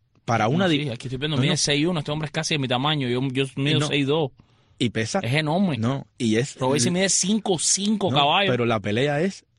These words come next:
Speaker 1: a ciento veintiséis libras.
Speaker 2: Uf.
Speaker 1: Entonces, el trabajo para Rafael Espinosa y, y estos mexicanos son disciplinados. Rafael Espinosa va a dar el peso, ¿eh?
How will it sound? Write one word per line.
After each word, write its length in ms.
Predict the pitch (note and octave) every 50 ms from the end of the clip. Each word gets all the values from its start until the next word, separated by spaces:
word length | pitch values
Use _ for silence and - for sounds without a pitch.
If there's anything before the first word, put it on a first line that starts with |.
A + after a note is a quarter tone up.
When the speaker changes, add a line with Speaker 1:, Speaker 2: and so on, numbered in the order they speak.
| _ _ _
Speaker 1:
a 140 | - A2+ G#2+
ciento 300 | - C3 B2 B2 A#2 A#2+
veintiséis 360 | A2 G#2+ F#2+ G2 - C3+ C#3+
libras. 420 | D3+ E3 D#3+ B2+ A2+ C3+ - - _ _ _ _ _ _ -
Speaker 2:
Uf. 200 | - - - - - - - - - - - - _ -
Speaker 1:
Entonces, 440 | - G#2 - C3+ D#3 - - - - _ _ _ _ _ _ _ _
el 280 | - A#2+ A#2 A#2+ A2+ - - _ _ _ -
trabajo 400 | A2 G#2 G2+ G#2 B2 D3+ F3+ G#3
para 160 | F#3+ D#3+ B2+
Rafael 280 | B2 B2 - - D#3+ F3
Espinosa 420 | - D#3 D#3 F#3 F3 - E3 C#3+
y, 180 | D3 F3+ F#3+ -
y 160 | - F#3 E3
estos 160 | F3+ - -
mexicanos 380 | E3 D#3 D3+ C#3+ D3 D3+ D3+ C3+
son 140 | - D3 D3+
disciplinados. 500 | D3 C3+ - A#2 A2+ A#2 A2+ G2+ F2+ F#2+
Rafael 200 | G2+ - C#3+ C#3+
Espinosa 280 | - D3 C#3+ B2+ D3+
va 140 | C3 A#2+ B2+
a 20 | C3
dar 120 | B2+ A#2
el 100 | G#2+ G2
peso, 340 | - B2 G#2 - - G2 G#2
¿eh? 100 | A#2